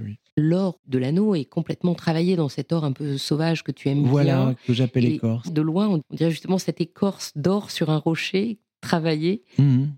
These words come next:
Speaker 2: par miracle, en fait.
Speaker 1: C'est sûr, euh, parce qu'en fait, sur l'épée, la rapière du seizième siècle, à l'origine, ce qui terminait cette épée, on appelle ça le pommeau. Et le pommeau était en forme de gland. Je trouvais ça très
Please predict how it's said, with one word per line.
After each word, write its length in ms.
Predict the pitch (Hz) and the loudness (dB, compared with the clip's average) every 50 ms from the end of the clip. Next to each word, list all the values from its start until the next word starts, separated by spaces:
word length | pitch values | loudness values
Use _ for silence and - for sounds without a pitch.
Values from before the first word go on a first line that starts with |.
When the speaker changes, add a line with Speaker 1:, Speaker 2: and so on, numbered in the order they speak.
| _ _ - | _ _ -4
Speaker 2:
par 140 | 175 147 | 0 2
miracle, 440 | 156 170 170 165 175 175 165 - - | 2 2 2 2 0 -2 -2 -2 -2
en 80 | 151 139 | -4 -2
fait. 260 | - - 143 143 202 | -2 -2 -2 0 0
Speaker 1:
C'est 240 | 147 135 127 151 151 | 0 2 2 2 2
sûr, 520 | 135 - - - - 143 143 147 143 127 | 2 0 -2 0 2 2 4 2 2 0
euh, 120 | 120 117 113 | -2 -4 -4
parce 220 | - 135 123 - | -2 -4 -2 0
qu'en 100 | - 143 | 2 2
fait, 280 | 131 - 165 165 - _ _ | 2 2 0 -2 -4 _ _
sur 280 | - - - - 143 131 | -12 -6 -2 2 2 4
l'épée, 400 | 143 147 139 - - 147 143 139 | 4 2 2 2 0 2 2 4
la 140 | 120 117 110 | 2 2 2
rapière 560 | 101 127 131 - - - 139 135 131 127 127 | 2 0 -2 0 0 0 2 2 2 2 0
du 100 | 120 107 | -2 -4
seizième 360 | - - 117 104 117 113 113 | -4 -2 -2 0 2 2 2
siècle, 320 | 110 - 156 165 165 - - _ | 2 2 0 0 0 -2 -10 _
à 80 | - 104 | -4 -2
l'origine, 580 | 101 98 98 110 131 135 139 170 185 196 175 - - _ _ - | 0 2 2 2 2 4 4 4 4 4 2 0 -4 _ _ -10
ce 60 | - | -10
qui 240 | 113 - - - 120 | -10 -10 -10 -18 -6
terminait 420 | - - 151 139 143 143 143 143 | -2 0 2 4 4 4 4 4
cette 220 | 131 - - 104 - | 2 0 -4 -4 -4
épée, 240 | 120 120 170 175 170 - - - | -2 0 2 0 0 -2 -4 -2
on 80 | 110 | 0
appelle 200 | 110 113 - 127 | 0 2 0 0
ça 140 | 117 - 151 | 0 2 2
le 100 | 135 120 113 | 2 2 0
pommeau. 460 | - - 127 127 127 131 165 214 - _ _ _ _ _ | 0 2 2 4 4 4 2 0 -2 _ _ _ _ _
Et 80 | - 110 | 2 2
le 100 | 113 123 | 2 2
pommeau 320 | 117 - 160 165 175 202 | 2 2 2 4 4 4
était 160 | 202 175 - 127 | 2 2 -2 -4
en 60 | 120 | -6
forme 240 | - - 151 147 127 | -2 0 2 2 4
de 80 | 117 120 | 4 2
gland. 380 | 107 107 110 131 143 156 151 | 0 2 2 2 4 2 2
Je 40 | 147 | 0
trouvais 100 | 120 113 | -2 -2
ça 160 | 113 - - - | -2 -2 -6 -14
très 220 | - - - - | -16 -8 -2 0